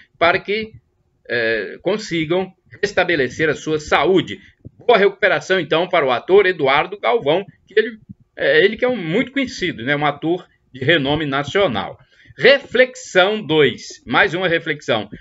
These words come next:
O pecado sempre será irrazoável e ilógico. O orgulho é a raiz de todos os pecados. Essa frase é do programa vespertino da T V Novo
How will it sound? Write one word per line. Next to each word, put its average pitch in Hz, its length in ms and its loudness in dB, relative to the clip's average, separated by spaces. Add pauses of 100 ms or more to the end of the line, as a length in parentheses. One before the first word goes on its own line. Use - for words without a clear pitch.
(120)
O 127 120 -6
pecado 208 540 2
sempre 240 500 0
será 196 520 4 (260)
irrazoável 170 1300 2 (220)
e 214 380 2 (180)
ilógico. 185 1200 2 (880)
O 151 160 -2
orgulho 143 640 2 (120)
é 170 140 8
a 208 60 2
raiz 170 540 -2
de 175 200 -10 (140)
todos 233 600 4
os 170 300 -4
pecados. 101 1040 -4 (380)
Essa 147 200 -4
frase 185 340 2
é 202 80 4
do 165 220 -2
programa 175 800 2
vespertino 180 1080 0 (280)
da 151 140 2
T 175 180 4
V 165 360 2
Novo 202 420 4